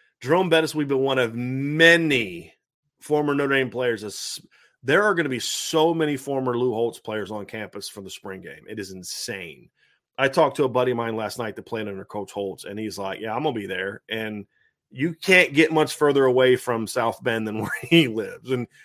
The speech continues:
he's not gonna be alone. And trust me, there will be plenty of opportunities for those guys to bump into the recruits that are gonna be on campus. There's a reason they're pushing for so many big-time players and commits to be on campus that weekend.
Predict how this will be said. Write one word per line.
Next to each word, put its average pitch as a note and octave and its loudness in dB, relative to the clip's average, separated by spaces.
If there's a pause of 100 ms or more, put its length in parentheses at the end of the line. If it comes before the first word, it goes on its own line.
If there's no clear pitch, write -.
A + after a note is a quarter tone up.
(180)
he's C3+ 0
not C3 2
gonna B2+ -2
be A#2 0
alone. A2 -2
And G2 -8 (460)
trust E3 2
me, C#3 2
there C#3 4
will D3+ 2
be C#3 0
plenty D3 -2
of C3+ 0
opportunities B2+ -2
for - -10
those A#2+ 2
guys A#2 -2
to A2+ -8
bump A#2+ -2
into G#2+ -2
the G#2 -4
recruits G#2 -10
that F2 -12
are F#2 -12
gonna F#2 -14
be E2+ -20
on D#2 -18
campus. - -20
There's F3 4
a F#3 6
reason D3 0
they're B2 0
pushing C3 0
for A2+ -8
so B2 -4
many A2+ -4
big-time A2 -8
players F#2+ -10 (500)
and C3 -2
commits B2+ -2
to A2 -8
be A2 -4
on G2+ -6
campus F#2+ -14
that E2+ -12
weekend. F2 -16